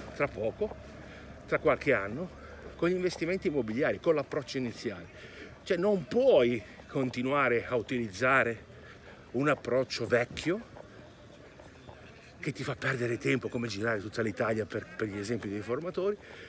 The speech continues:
quando con un click, una volta impostato tutto, riesci a raggiungere i tuoi obiettivi senza dover alzare il culo dalla sedia. Magari sei la domenica al lago o al mare con la famiglia,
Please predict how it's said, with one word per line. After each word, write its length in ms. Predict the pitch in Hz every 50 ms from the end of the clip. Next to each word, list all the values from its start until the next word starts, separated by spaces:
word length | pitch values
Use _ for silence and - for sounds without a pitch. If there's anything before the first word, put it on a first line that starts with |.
| -
quando 380 | - 226 214 160 127 120 113 104
con 220 | - - 175 170 160
un 120 | 165 160 139
click, 440 | - - 170 143 143 - - - 196 196 - - - - - - - - - - - - - - - - - - - -
una 180 | - 113 117 120
volta 260 | 139 165 147 - 135
impostato 480 | 117 107 - 123 - - 131 123 220 214
tutto, 360 | - 110 92 - - - 143
riesci 520 | 143 135 117 95 - - - - 160 156 - - - - - - - - - - - -
a 120 | - - - -
raggiungere 580 | 175 160 - - - - - 131 113 151 165 165
i 60 | 135
tuoi 200 | 113 123 120 117
obiettivi 460 | 123 120 135 113 - 135 139 175 180
senza 300 | - - 151 143 - 139
dover 260 | 127 117 123 147 160
alzare 320 | 156 127 101 127 120 120 135
il 80 | 123
culo 220 | - - 151 202 175
dalla 220 | 131 110 95 98
sedia. 460 | - 120 127 143 185 170 127 107 98 - - - - - - - - - - - - -
Magari 320 | 110 110 135 - 208 180
sei 160 | - - 156
la 140 | 160 165 139
domenica 560 | 123 135 147 190 214 190 151 - 139 127 127
al 80 | 113 113
lago 380 | 120 139 151 165 160 135 123
o 100 | 113 113
al 100 | 123 113
mare 300 | 101 120 156 175 180 139
con 240 | 110 110 127 131 143
la 80 | 135 110
famiglia, 1040 | - 135 135 135 151 165 151 120 101 98 107 95 98 127 143 - - - - -